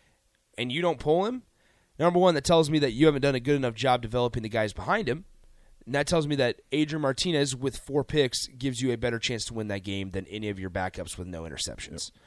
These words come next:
Speaker 1: And that's, that's alarming for me. And so, um, now this year, as, as a lot of people have said and, and made the, made the, uh, the comment on, is you got a new, new staff, obviously, which is encouraging,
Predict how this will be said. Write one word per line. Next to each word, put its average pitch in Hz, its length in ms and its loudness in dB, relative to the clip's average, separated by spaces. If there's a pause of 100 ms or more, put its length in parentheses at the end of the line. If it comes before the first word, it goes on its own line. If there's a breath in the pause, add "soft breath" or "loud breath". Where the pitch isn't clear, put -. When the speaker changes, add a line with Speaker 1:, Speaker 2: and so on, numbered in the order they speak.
(140 soft breath)
Speaker 1:
And 165 180 0
that's, 226 220 4
that's 202 260 4
alarming 196 400 0
for 120 160 -6
me. 95 220 -10 (180)
And 185 140 0
so, 196 380 4 (380 soft breath)
um, 170 320 4
now 190 220 6
this 190 320 4
year, 180 240 0 (200)
as, 170 240 2
as 143 220 -2
a 156 40 -4
lot 160 160 4
of 165 60 -2
people 160 220 0
have 135 100 0
said 131 260 2
and, 123 140 -2
and 120 180 -2
made 120 220 0
the, 113 320 4 (280)
made 117 280 -2
the, 110 240 0
uh, 107 200 2
the 104 120 -4
comment 127 420 0
on, 131 160 2
is 147 180 -2 (360 soft breath)
you 131 100 -4
got 139 160 4
a 127 40 0
new, 147 280 2
new 147 220 0
staff, 160 420 2
obviously, 156 380 2
which 151 180 -4
is 147 100 -6
encouraging, 139 600 0